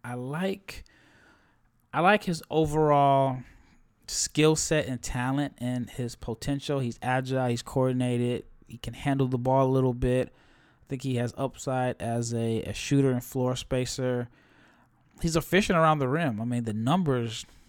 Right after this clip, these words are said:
don't lie. And he's not really athletic, not vertically explosive, just a guy that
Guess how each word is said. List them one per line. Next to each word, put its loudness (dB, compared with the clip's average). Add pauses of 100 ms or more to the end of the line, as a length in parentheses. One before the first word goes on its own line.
(240)
don't 4
lie. -2
And -2
he's -2
not -4 (400)
really 0 (680)
athletic, -6
not 0
vertically 4
explosive, -4 (380)
just -4
a -2
guy 6
that 0